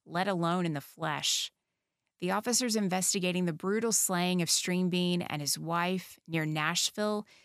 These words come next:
speculate that the killers were acquainted with Aikman, well enough to know he carried large sums of money. "I prefer to think the murderers didn't know Stringbean at all.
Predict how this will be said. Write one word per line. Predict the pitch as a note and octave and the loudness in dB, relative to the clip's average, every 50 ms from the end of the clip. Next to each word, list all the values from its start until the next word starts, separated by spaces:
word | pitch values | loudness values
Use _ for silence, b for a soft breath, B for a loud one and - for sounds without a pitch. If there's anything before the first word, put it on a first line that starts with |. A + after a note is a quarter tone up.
| b b b b - | b b b b -8
speculate | - - - G#3+ A3 - C4+ C4+ B3+ A#3+ A3+ | -6 -2 0 0 0 0 0 0 0 0 0
that | A3+ F#3+ F3+ | -2 -2 -4
the | F3 | -4
killers | - - - A3+ A3+ A3 A3+ A3 A3 F#3+ - | -4 -4 -4 -2 0 2 2 2 2 2 2
were | G3+ G3 | 2 0
acquainted | F#3 F3 - - - A3 A3 A3+ G#3+ G3+ F#3 E3 | 0 0 -4 -8 -8 -4 -2 0 0 0 0 0
with | D#3+ D#3+ | -2 -2
Aikman, | - - - D#3 - - - C#3 B2+ G#2 G#2+ D#3 - _ _ _ _ _ _ _ _ | -2 -2 -4 -4 -4 -6 -10 -12 -12 -12 -14 -16 -20 _ _ _ _ _ _ _ _
well | F3+ F3 G3 A3 A#3+ | -4 -2 0 0 2
enough | A#3 A#3 A3+ - | 0 0 0 0
to | - G#3+ | 0 0
know | G#3 G#3 G#3 | 2 2 2
he | F#3 F#3+ F#3 | 0 -2 -4
carried | - - G3 F#3+ F#3+ F#3+ F#3 E3+ | -4 -6 -4 -2 -2 -2 -2 -2
large | D#3 D#3 D#3 E3+ F#3 G3+ G#3+ A3 - | -2 -2 0 0 0 0 0 0 0
sums | - - - F#3+ F#3+ G3 F#3 G3 | 0 0 2 2 2 2 2 0
of | F#3+ F3 | 0 -2
money. | F#3+ D#3 D3 C3+ C#3 - - E3 - _ _ _ _ _ _ _ _ _ _ _ _ _ _ _ _ - | -2 -4 -4 -4 -6 -8 -12 -14 -18 _ _ _ _ _ _ _ _ _ _ _ _ _ _ _ _ -4
"I | F#3 F#3+ | -4 -4
prefer | F#3 G#3 G3+ F#3+ - A3+ A#3+ A#3 | -2 -4 -4 -2 0 0 0 0
to | - A#3+ | 0 -2
think | A3 - A3 G#3 G#3+ | 0 0 -2 0 0
the | G#3 G3 | 0 0
murderers | G3+ G#3 G#3 G#3 G#3+ G#3+ G#3 - - | 0 2 2 2 2 2 2 2 0
didn't | - G#3+ - G#3 G#3 | 0 0 0 2 2
know | G#3 A3 A3+ A#3+ | 2 2 2 2
Stringbean | A#3+ - - - F3+ E3 D#3+ D#3 D3+ D#3 D#3+ E3 F3+ | 2 2 2 2 0 -2 -2 -2 0 0 0 2 2
at | F3+ F#3 | 2 2
all. | F#3+ F#3+ F#3+ F3+ D#3+ C3+ A2 - - | 2 2 2 0 -2 -4 -6 -10 -12